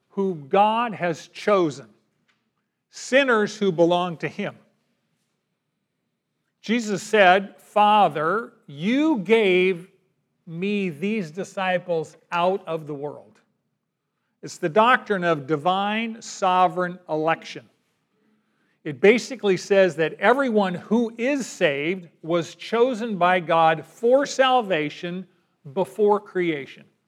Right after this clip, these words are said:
Ephesians one four tells us, quote, "Just as he, the Father, chose us in him, the Son, before the foundation of the world, that we," you and I,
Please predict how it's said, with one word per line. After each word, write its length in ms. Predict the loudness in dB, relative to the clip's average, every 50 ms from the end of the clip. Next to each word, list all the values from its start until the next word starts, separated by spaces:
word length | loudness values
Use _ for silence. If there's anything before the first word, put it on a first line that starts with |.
| _ _ _ _ _ _ _ _ _ _ _ _ _ _ _ _ _
Ephesians 580 | -14 -10 -6 -6 -6 -4 -4 -4 -4 -4 -4 -4
one 280 | -2 -2 -2 -2 -4
four 640 | -8 -10 -6 0 4 4 6 6 4 2 0 -6 -12 _ _ _
tells 400 | _ 0 2 2 2 2 0 -4
us, 300 | -8 -8 -8 -10 -14 _ _ _ _
quote, 300 | 0 2 2 2 -2 -4
"Just 360 | 0 2 2 2 2 0 -2
as 260 | -2 -2 -2 -4 -8 -16 _
he, 520 | _ -6 -4 -2 -2 -2 -2 -2 -6 -6
the 100 | -6 -6
Father, 720 | -4 0 2 2 4 6 6 4 4 2 0 -2 -2 -4 -8 _ _ _ _ _ _ _
chose 440 | -4 0 2 4 6 6 6 4 4
us 280 | 2 2 2 0 -2 -6
in 160 | -6 -6 -6
him, 540 | -6 -4 -4 -2 0 0 0 -2 -4 -6 -10 -14 _
the 140 | -8 -8 -6
Son, 580 | -4 -2 0 2 4 4 4 2 0 -2 -6 -12 _ _ _ _ _ _ _ _ _ _ _ -4
before 400 | -2 -2 -2 0 0 0 0 0
the 80 | 0 -2
foundation 680 | 0 0 0 0 2 4 6 6 6 4 0 -6 -6
of 140 | -6 -2 -2
the 80 | 0
world, 380 | 2 4 6 6 6 4 4 4
that 260 | 4 4 4 2 -2
we," 680 | -4 -2 -2 0 0 2 2 0 0 -2 -4 -10 -16 _ _ _
you 200 | -14 -10 -8 -6
and 100 | -2 2
I, 400 | 4 6 6 6 6 4 2 -2